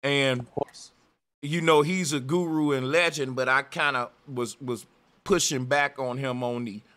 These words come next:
Speaker 1: all is attuned.
Speaker 2: Yeah, you guys both were teaching each other stuff. I saw it. You were teaching
Speaker 1: Yeah,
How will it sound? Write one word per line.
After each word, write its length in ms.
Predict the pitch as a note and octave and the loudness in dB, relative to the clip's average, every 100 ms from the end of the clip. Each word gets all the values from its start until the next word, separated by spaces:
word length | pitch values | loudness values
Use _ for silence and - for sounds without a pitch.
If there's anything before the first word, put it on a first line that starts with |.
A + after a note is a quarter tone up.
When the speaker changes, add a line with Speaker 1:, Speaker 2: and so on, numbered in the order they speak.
| _ - | _ 0
Speaker 1:
all 420 | C3+ C3+ C3+ C3 | 2 4 4 2
is 140 | B2+ B2 | 0 0
attuned. 160 | A2 | 4
Speaker 2:
Yeah, 80 | F3+ | 6
you 240 | D#3+ D#3+ G3 | 8 8 8
guys 240 | G3+ C#3+ | 8 6
both 360 | A2+ F3 G#3 D#3 | 6 4 4 2
were 80 | |
teaching 360 | C#3+ G3+ G3+ E3 | 0 2 2 2
each 120 | C#3 C#3+ | 0 0
other 160 | B2 | 0
stuff. 260 | - B2 A2+ | 0 0 2
I 100 | C#3+ | 0
saw 300 | - F3 D#3+ | 2 4 4
it. 100 | A2+ C#3 | 4 0
You 100 | D#3 | 0
were 80 | |
teaching 160 | D#3 | 4
Speaker 1:
Yeah, 80 | E3+ | 6